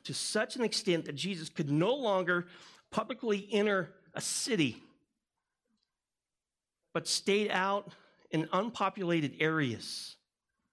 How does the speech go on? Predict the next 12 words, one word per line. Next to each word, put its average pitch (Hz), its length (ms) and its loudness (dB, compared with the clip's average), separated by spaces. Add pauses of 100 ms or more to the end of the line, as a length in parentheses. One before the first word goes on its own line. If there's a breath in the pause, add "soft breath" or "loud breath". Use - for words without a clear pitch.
(920)
And 120 160 -4
they 165 160 2
were 156 120 -2
coming 156 380 -4
to 131 80 -2
him 135 400 -2 (1400)
from 110 180 -10
everywhere. 98 440 -10 (3000)
What's 220 200 -2
remarkable 208 440 2
about 135 280 0
this 127 260 -2